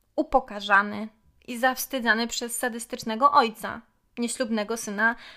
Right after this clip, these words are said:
żydowskiego kamie-, jak to się mówi? Kamienicznika. O. Hitler odreagowywał potem swoje krzywdy, no, wszyscy wiemy, w jak szczególnie okrutny sposób na milionach, no, niewinnych,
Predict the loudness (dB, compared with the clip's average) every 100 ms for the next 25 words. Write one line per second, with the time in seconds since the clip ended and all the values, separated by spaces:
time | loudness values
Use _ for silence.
0 | _ -2 2 2 0 -6 -2 2 2 0
1 | -6 -4 -2 0 0 0 -2 -4 -6 -8
2 | -8 -2 0 0 -4 _ -2 2 4 4
3 | 6 4 4 4 4 4 -4 -16 _ _
4 | _ -18 -18 _ _ _ _ _ _ _
5 | _ -4 -4 2 2 2 0 0 4 2
6 | 4 0 0 2 2 2 -4 -8 -4 -4
7 | -4 -6 -6 -8 -8 -8 -10 -14 -16 -14
8 | -10 -8 -6 -8 -10 -12 -12 -14 -10 -8
9 | -8 -10 -12 -18 -14 -12 -12 -12 -14 -14
10 | -14 -10 -8 -8 -10 -10 -10 -10 -10 -10
11 | -10 -12 -12